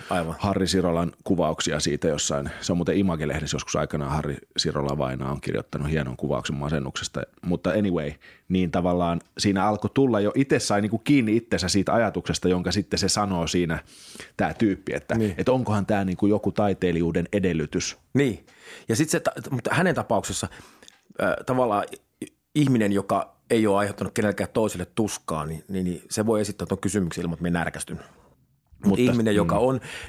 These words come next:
Speaker 1: niin tavallaan yrittää ikään kuin puhua itselleen sen paremmaksi. Se yrittää oikeuttaa jotenkin, tai ei, mä usko, että se hakee oikeutusta, mutta se ha-, äh,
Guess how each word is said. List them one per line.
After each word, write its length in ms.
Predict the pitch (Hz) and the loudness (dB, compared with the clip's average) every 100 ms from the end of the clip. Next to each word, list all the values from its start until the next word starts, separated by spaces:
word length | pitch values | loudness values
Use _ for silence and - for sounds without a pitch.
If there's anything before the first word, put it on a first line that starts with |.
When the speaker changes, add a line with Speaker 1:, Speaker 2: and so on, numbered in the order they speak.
| - | -4
Speaker 1:
niin 80 | |
tavallaan 520 | 101 113 117 107 104 104 | 0 2 2 2 0 0
yrittää 680 | 131 127 117 - 101 98 - _ _ - | 2 2 2 0 0 -2 -6 _ _ -2
ikään 340 | 117 120 95 | 0 0 0
kuin 100 | 90 - | -4 -2
puhua 320 | 139 120 92 | 0 2 2
itselleen 480 | 107 - 90 82 80 | 0 0 -2 -2 -4
sen 120 | 82 | -6
paremmaksi. 640 | - 95 85 76 76 - 82 | -2 0 0 -4 -8 -8 -4
Se 100 | 95 | -2
yrittää 380 | 98 - 92 | -2 -2 -2
oikeuttaa 680 | 90 117 104 92 - - 80 | 2 0 0 -6 -6 -6 -6
jotenkin, 440 | 73 92 98 92 92 | -6 -6 -4 -4 -2
tai 140 | 95 | -2
ei, 160 | - 127 | -2 0
mä 120 | 170 | -2
usko, 140 | 165 | -2
että 80 | - | -4
se 80 | 156 | -4
hakee 260 | 101 - 135 | -4 -2 2
oikeutusta, 580 | 170 127 95 87 - | 2 2 -2 -4 -8
mutta 160 | 87 - | -8 -6
se 60 | 95 | -4
ha-, 200 | 110 - 90 78 | -4 -4 -8 -8
äh, 80 | 98 | -8